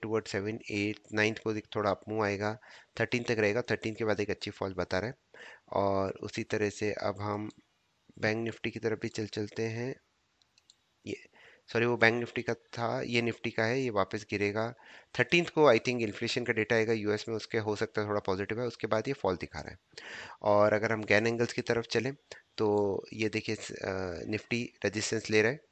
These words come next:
ट्वेंटी फ़ाइव थाउजेंड पे, जो मैंने बताया था ट्वेंटी फ़ोर नाइन फिफ्टी से ट्वेंटी फ़ाइव ज़ीरो टू फ़ाइव की रेंज में, उसके नीचे ही क्लोज हुआ था उस दिन भी,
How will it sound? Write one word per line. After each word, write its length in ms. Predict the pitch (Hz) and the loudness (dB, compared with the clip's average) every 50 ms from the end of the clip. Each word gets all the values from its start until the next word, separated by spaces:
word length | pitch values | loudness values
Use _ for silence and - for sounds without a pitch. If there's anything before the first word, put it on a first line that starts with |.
| _ - | _ -6
ट्वेंटी 220 | - 101 98 101 | -4 -4 -4 -2
फ़ाइव 160 | - 107 101 98 - | 0 0 0 0 0
थाउजेंड 260 | 98 95 101 104 101 | -2 -2 -2 -4 -4
पे, 100 | - 117 | -4 0
जो 120 | 113 127 | 0 2
मैंने 160 | 120 127 127 | 4 4 4
बताया 280 | 117 110 104 - 113 110 | 4 4 4 4 4 4
था 80 | - 104 | 2 0
ट्वेंटी 260 | - 107 104 101 107 | 0 -2 -2 -2 0
फ़ोर 140 | 107 117 113 | 0 2 4
नाइन 160 | 110 107 110 | 4 4 2
फिफ्टी 280 | - - 110 - - | 2 -4 -10 -8 -8
से 120 | 107 113 117 | -6 -6 -2
ट्वेंटी 260 | - 113 107 101 107 | 0 0 0 0 0
फ़ाइव 180 | - 120 110 101 | 0 0 2 2
ज़ीरो 160 | 104 104 107 | 2 0 -2
टू 120 | 104 110 | -2 -2
फ़ाइव 200 | 104 - 104 98 - | -2 0 0 0 0
की 80 | - 107 | -2 -2
रेंज 200 | 98 98 92 92 | 0 0 -2 -2
में, 120 | 107 147 - - - - - - - - | -4 -6 -6 -8 -12 -16 -16 -16 -10 -6
उसके 220 | 113 107 - - | -6 -2 0 2
नीचे 240 | 113 110 107 - 127 | 2 2 0 0 -2
ही 40 | 123 | -2
क्लोज 260 | - 117 110 104 98 | 0 0 0 0 2
हुआ 100 | 104 104 | 2 2
था 120 | 104 110 104 | 2 2 0
उस 120 | 95 90 | 0 0
दिन 160 | 98 95 98 | -2 -2 -2
भी, 100 | 98 135 | -4 -6